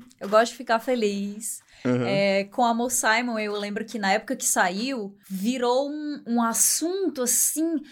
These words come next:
Speaker 1: como, é até estranho, né? Porque com Amor, Simon, ele é um filme clássico da Sessão da Tarde e um filme clássico de comédia romântica, que a gente já viu, assim, trocentas vezes com protagonistas hétero. A gente já viu mil vezes aquele tipo de história. Então, quando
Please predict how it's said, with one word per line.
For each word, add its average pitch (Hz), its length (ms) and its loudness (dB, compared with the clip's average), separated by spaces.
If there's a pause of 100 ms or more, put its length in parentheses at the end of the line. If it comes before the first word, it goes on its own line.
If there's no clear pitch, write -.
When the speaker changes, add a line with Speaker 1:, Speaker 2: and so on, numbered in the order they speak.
Speaker 1:
como, 330 420 0
é 339 80 0
até 381 260 4
estranho, 294 520 0
né? 208 100 0
Porque 302 320 -4
com 330 180 0
Amor, 403 280 2
Simon, 220 520 2
ele 302 200 4
é 294 80 2
um 320 80 -4
filme 339 220 -8
clássico 359 440 0
da 440 100 -2
Sessão 415 260 0
da 403 100 0
Tarde 302 360 4
e 349 40 -6
um 349 80 -8
filme 370 220 -10
clássico 349 520 -2
de 359 80 -8
comédia 359 300 0
romântica, 247 400 -4
que 277 100 0
a 269 60 2
gente 311 180 -6
já 302 140 4
viu, 294 200 -2
assim, 220 360 -2 (100)
trocentas 349 640 0
vezes 285 400 0
com 330 300 -10 (160)
protagonistas 277 600 0
hétero. 196 320 0
A 190 60 -8
gente 202 160 -4
já 220 80 2
viu 269 220 -6
mil 240 400 2
vezes 196 260 0
aquele 196 320 -8
tipo - 180 -20
de 185 80 -16
história. - 380 -8 (220)
Então, 247 760 0
quando 320 880 2